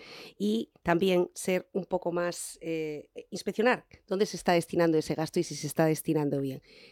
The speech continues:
Quiero decirles que no lo vi muy contento con la gestión en el Pacto de las Flores de esa inversión que él había depositado en sanidad desde el punto de Economía y Hacienda, pero que había gestionado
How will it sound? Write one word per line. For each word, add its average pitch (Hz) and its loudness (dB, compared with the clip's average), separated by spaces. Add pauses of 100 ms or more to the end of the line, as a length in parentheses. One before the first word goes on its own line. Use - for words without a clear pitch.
(560)
Quiero 226 8
decirles 233 2
que 180 0
no 180 4
lo 214 2
vi 202 -4
muy 196 0
contento 165 2
con 165 8
la 156 6
gestión 196 2
en 165 6
el 156 4
Pacto 180 4
de 180 6
las 160 -2
Flores 180 4 (400)
de 170 6
esa 196 4
inversión 180 4
que 175 4
él 170 6
había 170 6
depositado 160 4
en 175 4
sanidad 180 2 (180)
desde 165 4
el 160 0
punto 185 6
de 185 8
Economía 185 4
y 190 2
Hacienda, 185 2
pero 208 10
que 196 2
había 185 0
gestionado 175 0